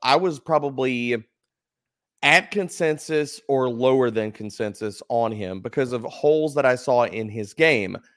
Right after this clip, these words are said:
Now, where we're talking about me, you know, hopping on, and all the tweets are out there.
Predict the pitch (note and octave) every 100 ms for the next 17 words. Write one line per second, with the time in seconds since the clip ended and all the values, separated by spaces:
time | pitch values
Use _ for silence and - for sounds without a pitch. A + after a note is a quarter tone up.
0 | _ _ _ - D3 C#3+ C#3 C3+ B2+ A#2+
1 | D#3+ D#3+ D#3+ E3 D3 C#3+ B2+ B2+ A#2+ -
2 | A2+ C3 C#3 C3+ C3 C3 C#3+ B2 G#2+ A#2+
3 | B2+ D3+ D#3+ E3+ G#3 B3 C4 C4+ C#4+ C4+
4 | B3+ B3 - G2